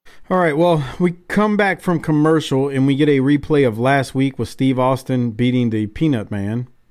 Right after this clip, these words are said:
otherwise known as Arachnaman. Um, he does look like Mister Peanut, I'm telling you, man, when you look at those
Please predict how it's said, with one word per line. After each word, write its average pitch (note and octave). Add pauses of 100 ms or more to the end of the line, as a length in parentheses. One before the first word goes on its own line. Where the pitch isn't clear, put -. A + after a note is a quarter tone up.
(300)
otherwise A2+
known A#2
as G#2+
Arachnaman. G2+ (720)
Um, F#2
he A2+
does C#3
look D3
like D3
Mister C#3+
Peanut, B2+
I'm A2
telling B2+
you, G2
man, F#2+
when F#2+
you G#2
look A#2
at A2
those A2